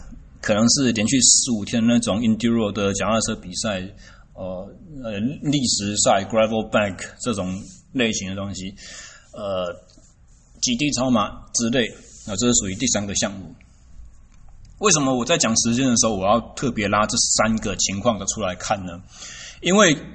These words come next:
根据过往的运动生理学的知识和教练在操作训练的经验来讲，我们可以知道，针对这三个不同的情境，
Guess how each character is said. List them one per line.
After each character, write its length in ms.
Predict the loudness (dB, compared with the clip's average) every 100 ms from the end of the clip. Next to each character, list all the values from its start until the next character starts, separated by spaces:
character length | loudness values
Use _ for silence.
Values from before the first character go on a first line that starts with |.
| -4
根 260 | 2 2 2
据 240 | 0 0 -2
过 260 | 0 2
往 180 | 4 4
的 300 | 2 2 2
运 160 | 0 2
动 160 | 2
生 240 | 4 4 4
理 100 | 4
学 400 | 4 2 2 -2
的 180 | -2 0
知 220 | 4 2 4
识 300 | 4 4 0
和 460 | -6 0 2 2 -2
教 320 | 2 4 4
练 320 | 4 2 2
在 180 | 4 4 2 -2 0
操 220 | 2 2
作 220 | 0 0
训 240 | 0 -2 -2
练 200 | -4 -6
的 100 | -8 -8 -8 -8 -10 -16 _ -8
经 220 | -2 0 2
验 140 | 0
来 160 | 0 -2
讲， 220 | -2 -6 -8 -18 -20 -20 -20 -20 -20 -20 -20 -2
我 60 | 4
们 140 | 6
可 100 | 6
以 20 | 2
知 160 | 2
道， 260 | 4 6 4
针 200 | 2 0
对 140 | 2 0
这 80 | 2
三 160 | 2
个 80 | 2
不 120 | -2
同 160 | -4 -2
的 60 | -2
情 200 | -2 0
境， 200 | 0